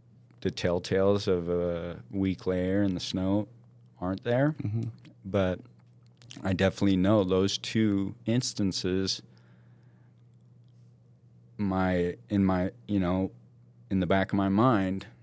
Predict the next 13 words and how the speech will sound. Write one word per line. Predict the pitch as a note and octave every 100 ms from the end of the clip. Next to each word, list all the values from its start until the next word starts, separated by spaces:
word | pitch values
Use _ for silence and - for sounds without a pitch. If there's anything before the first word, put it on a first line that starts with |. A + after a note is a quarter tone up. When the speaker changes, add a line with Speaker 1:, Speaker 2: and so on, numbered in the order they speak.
| - - - -
Speaker 1:
there | F#2 F#2
was | E2+
something | - A2+ - F2+ E2+
saying, | - A#2 A#2 F2 E2+ F2 - - - - - - - - _ _ - -
"Be | - F2+
careful, | - G1+ - - - - - - - - - - -
be | F#2
really | F#2+ F#2+ F#2
careful." | - F#2 F2 - - - - - - - - -
And | F#2+ F#2
those | F#2 F2+ F2+ F2+ - - - - -
two | - G2+
times, | F#2+ F#2+ F#2 F2+ E2+ -